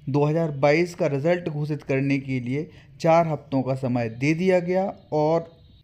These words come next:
मिसलेनियस एप्लीकेशन को मध्य प्रदेश हाई कोर्ट के पक्ष में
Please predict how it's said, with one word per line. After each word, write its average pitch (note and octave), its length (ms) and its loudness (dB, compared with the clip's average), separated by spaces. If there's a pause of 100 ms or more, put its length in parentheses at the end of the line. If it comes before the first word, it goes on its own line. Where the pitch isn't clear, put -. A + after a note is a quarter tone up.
(440)
मिसलेनियस D3+ 720 -2
एप्लीकेशन B2+ 680 -6
को B2+ 180 -6
मध्य C3 300 -4
प्रदेश D3+ 440 -6
हाई B2+ 220 -2
कोर्ट D3 320 -6
के C#3 120 -8
पक्ष C3 440 -8
में C3 260 -4